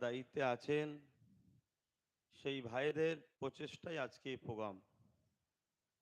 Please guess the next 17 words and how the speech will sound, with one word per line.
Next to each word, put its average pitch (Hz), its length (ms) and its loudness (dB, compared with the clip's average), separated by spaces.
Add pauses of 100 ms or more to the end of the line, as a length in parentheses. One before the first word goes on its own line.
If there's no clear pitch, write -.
(1120)
তবে 131 260 -2 (960)
যে 139 80 -8 (120)
জায়গায় 135 260 -2 (100)
প্রোগ্রামটা 151 460 -4 (100)
করেছে, 147 340 -4 (140)
জায়গাটা 151 460 -2
ঠিক 139 160 -8 (1400)
স্যুট 156 200 -10 (120)
নয়। 113 200 -6
একটা - 220 -10
যদি 147 140 -10 (120)
বড় 135 140 -4 (240)
ভালো 127 220 -4 (100)
মাঠ 147 220 0
হতো, 135 220 -6
আরো 127 180 -2
ভালো 127 140 0